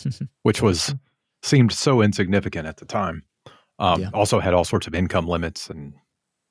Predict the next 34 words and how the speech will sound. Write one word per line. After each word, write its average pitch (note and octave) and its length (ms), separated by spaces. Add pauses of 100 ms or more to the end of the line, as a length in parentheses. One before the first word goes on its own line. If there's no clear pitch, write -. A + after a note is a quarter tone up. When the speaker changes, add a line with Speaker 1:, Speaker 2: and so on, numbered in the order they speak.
(260)
Speaker 2:
stipulations. F2 680 (200)
Speaker 1:
Income. D3 400 (120)
It, D#3 200
it, D3+ 160
it, E3+ 140
be F3+ 120
aware G3 320
of G3+ 80
these F#3 180
issues. F3 640
Speaker 2:
Yeah. F2+ 140 (260)
Speaker 1:
Think F3+ 280
about D3+ 340
how D#3 180
they D3+ 120
may C#3 120
affect B2+ 300
you C#3 80
individually, C3 600
Speaker 2:
Right. G2+ 200
Speaker 1:
but A2+ 280 (360)
build F3+ 220
a D3 40
plan B2 280
for A2 160
income, G2+ 400 (240)
and A#2 160
you A#2 120
will A#2 120
be G#2+ 580 (280)
surprised, D3 840
un-, G3+ 280
you'll E3+ 240
be D3 100